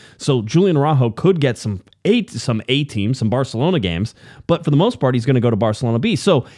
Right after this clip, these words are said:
here's the question, Kevin: Is Barcelona B better than,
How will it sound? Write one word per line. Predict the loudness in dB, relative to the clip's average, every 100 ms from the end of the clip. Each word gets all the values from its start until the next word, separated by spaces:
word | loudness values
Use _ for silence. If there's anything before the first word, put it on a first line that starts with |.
| -20 _ _ _ _
here's | 0 2 0
the |
question, | -2 -2 -2
Kevin: | -2 0 2
Is | 0
Barcelona | 0 0 2 2 4
B | 2 4
better | 4 4
than, | 4 4 2 0